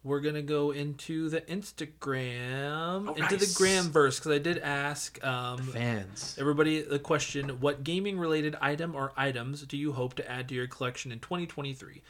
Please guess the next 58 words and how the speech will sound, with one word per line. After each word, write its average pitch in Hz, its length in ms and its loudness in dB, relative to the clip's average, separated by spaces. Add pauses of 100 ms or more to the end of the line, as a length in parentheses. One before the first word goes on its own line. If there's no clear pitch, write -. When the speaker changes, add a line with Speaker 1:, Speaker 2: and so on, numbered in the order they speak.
(280)
Speaker 1:
And 127 80 -2
I - 0 -
wanted 175 220 6
to 180 40 2
make 170 200 2
it, 147 160 -4
like, 127 300 2
where 147 160 6
it's 139 100 0
obvious 151 340 4
this 143 220 -4
does 156 160 0
not 185 140 6
have 170 180 4
to 160 80 0
be, 143 140 -4
you 139 180 -2
don't 156 100 2
have 151 120 2
to 156 80 -4
be 143 120 0
a 139 40 2
collector 127 480 0
to 117 60 -2
want 117 200 -2
to - 80 -10
add 107 180 -12
these. 110 220 -12
Like, 98 180 -12 (180)
Speaker 2:
Sure. - 140 6
Speaker 1:
just - 80 6
something, 208 320 6
like, 143 280 0 (320)
as 151 200 4
a 160 60 2
gamer, 147 380 0
you 127 180 -2
wanna, 123 240 -2
you 127 200 0
hope 123 160 2
to 117 80 -4
add 117 160 -4
to - 40 -14
your 113 80 -8
collection 113 380 -6
this 107 200 -10
year. 101 180 -12 (180)
And 151 100 2
I 214 60 4
actually 262 240 -2
got 185 180 4
quite 180 160 2
a 165 60 -2
few 180 120 -2
responses. 160 480 -2
I'm 151 140 2
always, 220 240 6
like, 139 260 0